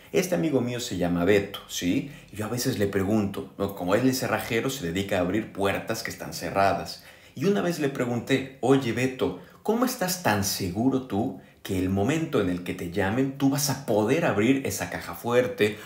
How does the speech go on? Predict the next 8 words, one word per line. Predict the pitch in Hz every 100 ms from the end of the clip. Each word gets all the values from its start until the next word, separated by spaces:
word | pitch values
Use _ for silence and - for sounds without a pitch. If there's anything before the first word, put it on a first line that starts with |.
| -
o | 87
esa | 87 - -
puerta | 98 127 135 - 107 101
o | 101 92
cualquier | 90 87 - 101
cosa?". | 147 151 - - - - - - _
Y | - 85
él, | 113 160 -